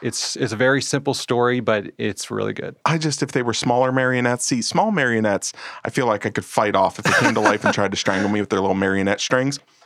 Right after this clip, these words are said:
Speaker 2: But life-size marionettes and their life-size marionette strings, I, I just, this is nightmare fuel, and I, I don't know that I'd be able to
Speaker 1: Well, the, the fun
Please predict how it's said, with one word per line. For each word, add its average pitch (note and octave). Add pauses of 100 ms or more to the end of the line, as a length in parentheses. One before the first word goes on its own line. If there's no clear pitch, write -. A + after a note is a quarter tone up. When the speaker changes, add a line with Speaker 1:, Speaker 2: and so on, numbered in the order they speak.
(140)
Speaker 2:
But A2+
life-size D3+
marionettes B2+ (420)
and G2+
their G2
life-size A2
marionette G2+
strings, F#2 (140)
I, G2+ (160)
I A2
just, A2+
this A#2+
is B2
nightmare F#2+
fuel, G#2
and G2+
I, G2 (100)
I G2
don't G#2
know G#2+
that G2
I'd F#2+
be F#2+
able G#2
to G2
Speaker 1:
Well, G3+
the, G#3+
the F3
fun G#3